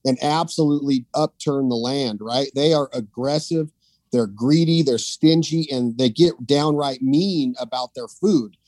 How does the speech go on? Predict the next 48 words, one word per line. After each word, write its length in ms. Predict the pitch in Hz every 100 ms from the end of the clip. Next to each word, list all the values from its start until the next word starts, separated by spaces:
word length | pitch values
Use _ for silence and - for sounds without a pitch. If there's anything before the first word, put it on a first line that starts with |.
| - _
And 260 | 135 135 127
that's 280 | 147 196 -
why 420 | 160 143 131 127 _ _ -
it's, 240 | 135 - -
it's 180 | 143
scouting 560 | - - 147 180 214 156
is 160 | 127 -
so 540 | - 151 160 170 170 - _ _
important 560 | - 110 - 196 202 147
in 60 | 131
this, 260 | 127 - _ 147
in 100 | 135
this 140 | 123
process 560 | - 180 214 - 139 -
because 380 | 127 143 127
they, 180 | 131 151 160
it, 140 | 156 -
it's 260 | 131 - - -
here 240 | 127 175
today, 260 | 156 151 147
gone 260 | 139 143
tomorrow 380 | 131 131 175 175
kind 240 | - 117
of 60 | 107
deal. 260 | 107 101 _ _ -
So 160 | - 151
you 200 | 175 208
have 140 | 214
to 140 | 165 147
be 140 | 165
on 160 | 170 156
your 160 | 135
A 160 | 143 180
game. 260 | 160 139
And 80 | 131
what 140 | 131 120
Clay's 260 | 160 196
talking 300 | - 160 147
about, 240 | 131 127 131
not 220 | 165 170
just 240 | 165 -
in 80 | 143
the 100 | 123
cost 400 | - 165 208 -
burden, 280 | 135 120 123
but 120 | 120
that 180 | 135 123
network 540 | 285 - - - 254